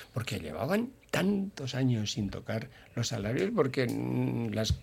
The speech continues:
mesas de negociación no se ponían de acuerdo, que es que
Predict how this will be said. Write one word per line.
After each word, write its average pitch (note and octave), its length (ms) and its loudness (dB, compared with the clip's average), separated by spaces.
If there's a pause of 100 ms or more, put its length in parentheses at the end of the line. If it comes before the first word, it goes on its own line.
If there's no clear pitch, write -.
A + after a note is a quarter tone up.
(120)
mesas B2+ 280 4
de B2 120 4
negociación B2 560 2
no A#2+ 100 0
se A2+ 80 -4
ponían A#2 380 -2
de A#2+ 80 -2
acuerdo, C#3+ 420 2 (720)
que F#2+ 220 -2
es - 100 -2
que B2 420 6